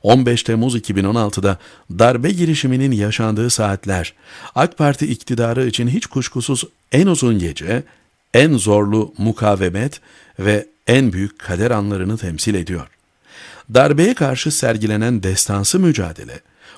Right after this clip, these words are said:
on beş Temmuz gecesini son bin yıl içinde yaşanan en büyük kahramanlık hikayeleri arasına dahil etti. On beş Temmuz,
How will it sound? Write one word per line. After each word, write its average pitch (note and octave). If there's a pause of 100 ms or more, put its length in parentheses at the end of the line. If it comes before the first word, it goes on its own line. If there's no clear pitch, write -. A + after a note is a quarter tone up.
(100)
on C3+
beş C3+
Temmuz A#2+
gecesini F#2 (420)
son A#2
bin C3
yıl A2+
içinde A2
yaşanan A2+
en E3+
büyük D#3
kahramanlık A#2
hikayeleri A2+
arasına A2+
dahil F2+
etti. - (680)
On B3+
beş F3+
Temmuz, C3+